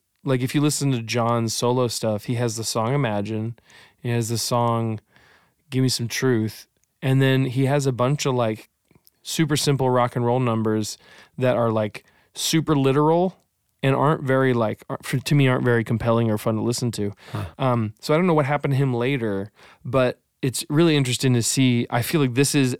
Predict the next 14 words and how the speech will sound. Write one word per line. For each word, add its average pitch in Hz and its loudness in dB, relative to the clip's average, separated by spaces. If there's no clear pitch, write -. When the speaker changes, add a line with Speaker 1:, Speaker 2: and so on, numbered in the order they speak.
Speaker 1:
his 131 -2
entire 131 0
life. 123 0
I 113 -4
think 120 -6
he's 131 -2
peaking 120 -2
as 110 -4
a 107 -8
songwriter 107 -4
right 104 -4
here. 110 -2
I 107 -6
think 117 -4